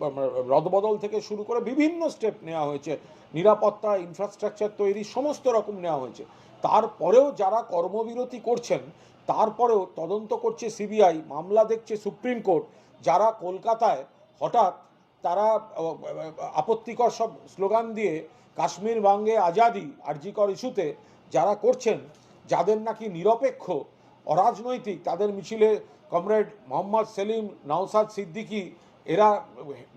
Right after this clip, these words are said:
হেঁটে বেড়াচ্ছেন। তো সুতরাং জুনিয়র ডাক্তাররা ঠিক করে নিন, তারা মানুষের দিকে থাকবেন না সিপিএম আর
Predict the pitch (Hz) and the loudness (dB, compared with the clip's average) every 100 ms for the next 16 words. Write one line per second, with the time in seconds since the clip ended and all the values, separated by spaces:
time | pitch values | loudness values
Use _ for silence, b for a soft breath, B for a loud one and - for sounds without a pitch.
0 | 131 143 247 254 240 - - 139 - _ | -10 -2 4 8 8 6 -2 -10 -12 _
1 | b b b - - - 233 269 277 277 | b b b -16 -14 -14 -4 2 2 0
2 | - - 220 208 208 185 190 247 262 226 | -10 -12 -10 -8 -10 -8 -8 -6 -2 0
3 | 220 254 247 254 - - 220 - 269 277 | 0 -2 -4 -4 -6 -12 -10 0 2 2
4 | 339 - _ b b 190 196 214 202 - | -2 -14 _ b b 4 6 6 2 -4
5 | - - 139 165 214 233 196 226 240 - | -20 -16 -8 -6 -6 -6 -8 -4 -2 0
6 | 214 226 269 135 - 185 - 208 214 233 | 2 6 4 2 -10 -8 -6 -8 -8 -8
7 | 233 226 | -2 0